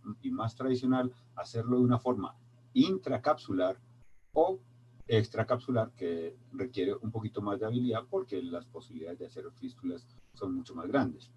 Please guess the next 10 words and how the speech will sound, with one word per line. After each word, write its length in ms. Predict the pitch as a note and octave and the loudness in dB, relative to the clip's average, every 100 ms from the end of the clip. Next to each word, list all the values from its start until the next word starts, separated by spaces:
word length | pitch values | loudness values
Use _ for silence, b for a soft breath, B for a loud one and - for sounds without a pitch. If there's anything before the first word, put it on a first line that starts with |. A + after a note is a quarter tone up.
| b b b b - | b b b b 8
Y 160 | C3+ A#2+ | 10 12
las 200 | G2+ F#2 | 10 6
patologías 720 | F#2+ - C3 - A2+ B2+ B2+ | 0 0 0 0 6 6 6
que 120 | G#2 | 0
vemos 260 | F#2+ G#2 A2+ | 0 -2 -4
aquí 220 | A#2 A#2+ | -2 -2
listadas 460 | F2 - F#2+ G#2 B2 | -2 -2 -2 -2 0
a 40 | |
la 80 | B2 | 0
izquierda 480 | B2 C#3 A2 - | 2 4 4 0